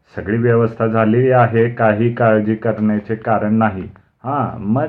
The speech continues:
काय हरकत नाही. कुठं हॉटेलच दिली, अ, हॉटेलातच दिली आहे ना ऑर्डर चहाची?"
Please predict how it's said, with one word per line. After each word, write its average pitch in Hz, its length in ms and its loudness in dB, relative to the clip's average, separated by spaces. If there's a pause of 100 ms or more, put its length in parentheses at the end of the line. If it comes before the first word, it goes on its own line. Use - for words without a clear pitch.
(140)
काय 135 260 0
हरकत 113 480 -4
नाही. 101 480 -4 (440)
कुठं 120 320 -2
हॉटेलच 123 720 -6
दिली, 123 380 -4
अ, 123 40 -4
हॉटेलातच 120 840 -6
दिली 117 240 -4
आहे 110 300 -2
ना 113 80 -6
ऑर्डर 127 460 -4
चहाची?" 117 580 -10